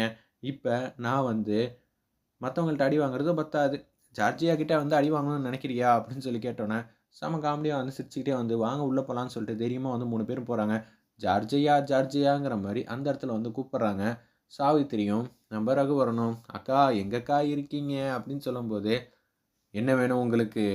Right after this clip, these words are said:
அப்படின்னு சொல்லி ஒரு குரல் மட்டும் கேட்குது. எங்கேயாவது மேலேருந்து எதுவும் பேசுறாளா? வாய்ஸ் மட்டும்தான் வருது அப்படின்னு சொல்லும்போது, "நீங்க மூணு பேரும் வந்து வட்டமா நின்னு கையை வந்து பிடிச்சிக்கங்க. அப்படி இருக்கும்போது தான் மூணு வாட்டி என்னை கூப்பிடணும்,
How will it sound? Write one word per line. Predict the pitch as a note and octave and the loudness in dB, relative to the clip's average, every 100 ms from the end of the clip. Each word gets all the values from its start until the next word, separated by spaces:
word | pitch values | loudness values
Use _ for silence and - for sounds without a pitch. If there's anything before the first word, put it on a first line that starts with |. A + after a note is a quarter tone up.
| F#2 - | -2 -8
அப்படின்னு | - B2 C#3 | -10 -4 -4
சொல்லி | C#3 A#2+ | 0 0
ஒரு | C#3+ | 0
குரல் | A#2+ C3+ C#3+ | 0 0 0
மட்டும் | C3+ C3 C3+ | -2 -4 -4
கேட்குது. | C3+ B2+ A2 A2 A2+ - - | -4 -2 -2 -2 -4 -12 -14
எங்கேயாவது | A#2+ B2+ C#3 C3 | -8 0 0 0
மேலேருந்து | B2+ C#3+ C#3+ C#3+ | -2 -2 -2 -2
எதுவும் | B2+ C3 B2 | -4 -6 -6
பேசுறாளா? | B2 C#3 B2+ A2+ A2+ A#2+ | -6 -4 -2 0 0 0
வாய்ஸ் | A#2 B2 C3+ | 0 0 -2
மட்டும்தான் | C#3+ B2 C3 C3 B2 | -6 -8 -4 -2 -2
வருது | A#2 A#2 B2 | -2 -2 -2
அப்படின்னு | A#2 B2+ B2+ | -4 -4 -8
சொல்லும்போது, | B2 A2+ G#2+ G#2+ A#2+ - _ _ - | -6 -2 0 0 0 -4 _ _ -8
"நீங்க | B2+ B2+ | -4 -2
மூணு | A#2+ C3 C#3+ | 0 2 0
பேரும் | C3+ C#3+ C#3 | 0 0 0
வந்து | A#2 B2+ A#2 | 0 0 0
வட்டமா | A2 - C3 C3+ B2+ | 0 0 -2 0 0
நின்னு | A#2+ A#2+ A#2 | 0 0 -2
கையை | A#2+ A#2+ C3+ | -2 -2 -2
வந்து | C3 B2 | -2 -4
பிடிச்சிக்கங்க. | B2 A2+ C3 B2 A#2+ A#2 | -6 -8 -6 -4 0 0
அப்படி | G#2 G2+ A2+ | 0 2 0
இருக்கும்போது | A#2 C3+ B2 A2+ | 2 0 0 0
தான் | A2 A#2+ C3+ - _ - | 4 4 2 -6 _ -8
மூணு | C3+ E3+ E3+ | 0 4 6
வாட்டி | E3 E3 | 4 2
என்னை | D#3+ | -2
கூப்பிடணும், | D3+ D#3+ D#3+ D3 C3 | -2 -4 -4 -2 -2